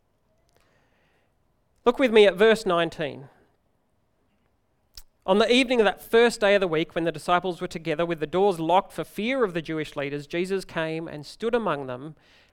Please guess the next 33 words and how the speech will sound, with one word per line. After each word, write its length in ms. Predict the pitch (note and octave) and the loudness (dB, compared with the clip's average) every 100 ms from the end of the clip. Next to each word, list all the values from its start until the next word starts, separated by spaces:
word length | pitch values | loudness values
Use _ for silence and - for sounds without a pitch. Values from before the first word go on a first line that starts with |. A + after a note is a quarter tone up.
| - | -10
and 180 | D3+ | -10
said, 380 | - D#3+ D#3+ D3 - _ _ | -4 0 0 -2 -16 _ _
"Peace 500 | - F3 F3+ - - _ _ _ | -6 -4 -4 -10 -18 _ _ _
be 120 | D#3+ | -14
with 240 | C#3+ C#3 - | -12 -14 -16
you." 200 | A#2 B2+ _ _ _ _ _ _ _ _ _ _ | -20 -20 _ _ _ _ _ _ _ _ _ _
After 300 | F3 F3+ F#3 | 2 2 0
he 140 | E3 | -4
said 240 | F3 F3+ E3+ | -2 -2 0
this, 160 | D#3+ | -4
he 100 | - | -6
showed 300 | E3 F3+ F3 | -4 0 0
them 100 | E3+ | 0
his 160 | D#3 - | -4 -8
hands 480 | - E3 D#3+ C#3+ C3+ | -8 -8 -6 -8 -12
and 160 | D3+ | -12
his 140 | D3 D3 | -12 -10
side. 480 | D#3 C#3+ C3+ B2 - _ _ _ _ _ _ _ _ | -8 -8 -8 -16 -20 _ _ _ _ _ _ _ _
The 60 | F3 | -6
disciples 560 | F3 - F3+ F3+ F3 | -4 0 0 0 -6
were 140 | D3+ D#3+ - - | -6 -8 -8 -6
overjoyed 920 | G#3+ G#3+ G3+ E3 E3+ D#3 D3+ G#2+ - - _ _ _ _ | -2 0 0 -2 -8 -8 -10 -16 -20 -20 _ _ _ _
when 180 | D#3+ D#3 | -8 -2
they 120 | D3+ | -2
saw 260 | D3+ E3 D3 | -2 -6 -8
the 120 | C#3 | -10
Lord. 340 | C3+ C3 A#2+ - _ _ _ _ _ _ _ _ _ _ _ _ _ _ | -16 -18 -20 -20 _ _ _ _ _ _ _ _ _ _ _ _ _ _
This 140 | - G#3+ | 0 2
event 240 | G#3 A3 | 4 6
happened 300 | F3+ G3+ G3 | 6 6 4
on 140 | E3+ E3+ | 0 0
Sunday 520 | - F#3+ F#3+ F3+ E3+ | 0 0 0 -2 -4
evening. 420 | C#3+ C3 A#2 A#2+ | -8 -10 -16 -20